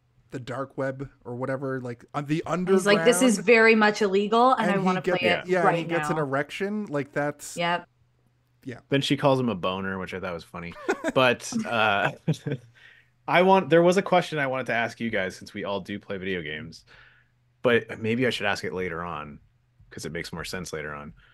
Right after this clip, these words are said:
Speaker 3: But there's a, there's a point later on where Frankie Muniz is
Speaker 2: Uh-huh.
Speaker 3: playing the game and the
Speaker 2: So
Speaker 3: other guy
Speaker 2: good.
Speaker 3: is in real life, and it's, they're both affecting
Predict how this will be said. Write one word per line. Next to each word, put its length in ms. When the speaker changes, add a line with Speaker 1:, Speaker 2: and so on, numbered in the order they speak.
Speaker 3:
But 240
there's 240
a, 60
there's 260
a 60
point 320
later 280
on 200
where 80
Frankie 360
Muniz 640
is 180
Speaker 2:
Uh-huh. 80
Speaker 3:
playing 220
the 80
game 640
and 100
the 120
Speaker 2:
So 40
Speaker 3:
other 140
guy 280
Speaker 2:
good. 40
Speaker 3:
is 140
in 120
real 220
life, 400
and 100
it's, 200
they're 160
both 260
affecting 720